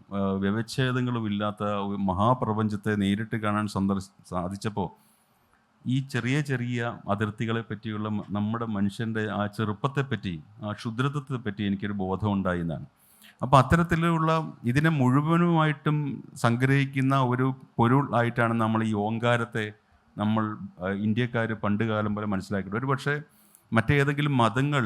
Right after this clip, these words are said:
ലോകത്തുണ്ട് എന്ന് അറിയുന്നതിന് എത്രയോ മുമ്പ് ഈ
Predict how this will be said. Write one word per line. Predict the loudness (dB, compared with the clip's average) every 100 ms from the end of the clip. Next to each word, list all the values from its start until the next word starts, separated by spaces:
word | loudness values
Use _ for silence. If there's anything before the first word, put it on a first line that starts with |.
| 0
ലോകത്തുണ്ട് | 0 0 0 0 0 2 2 2 2
എന്ന് | 2
അറിയുന്നതിന് | 2 2 -2 -2 -4 -4
എത്രയോ | -4 0
മുമ്പ് | 2 0 -2 -6 -16 -20 _ _ _ -8
ഈ | -4